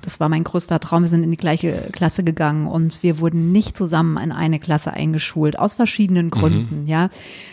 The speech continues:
Speaker 1: Ähm, die alle Außenstehenden für uns entschieden haben, weil sonst wäre das überhaupt, also es war mein bester Freund damals, ja. Also ich fand es sehr, sehr schade, dass wir nicht zusammen eingeschult werden,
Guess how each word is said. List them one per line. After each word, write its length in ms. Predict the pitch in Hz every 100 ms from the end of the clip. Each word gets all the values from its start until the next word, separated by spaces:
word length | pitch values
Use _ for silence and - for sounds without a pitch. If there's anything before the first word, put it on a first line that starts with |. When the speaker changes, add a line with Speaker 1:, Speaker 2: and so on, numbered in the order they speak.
| -
Speaker 1:
Ähm, 280 | 185 180 175
die 200 | - 208
alle 280 | - 226 254 - - -
Außenstehenden 720 | - 226 226 - 214 208 202 196
für 160 | 196
uns 160 | 185 196
entschieden 500 | - 185 208 190 180
haben, 220 | 170 175
weil 120 | 170
sonst 440 | 180 196 - - -
wäre 220 | 202 196
das 120 | 185
überhaupt, 440 | 190 185 185 175 -
also 180 | 185 180
es 120 | 202
war 80 | 175
mein 160 | 170 170
bester 240 | 170 165
Freund 320 | - 180 185
damals, 340 | 151 147 147 -
ja. 160 | 156
Also 160 | - 190
ich 120 | 226
fand 180 | 247 220
es 100 | 220
sehr, 200 | 220 220
sehr 120 | 220
schade, 320 | 214 190 180
dass 140 | 190 -
wir 80 | 185
nicht 120 | -
zusammen 280 | 196 185 185
eingeschult 480 | 190 196 - 185
werden, 220 | 180 180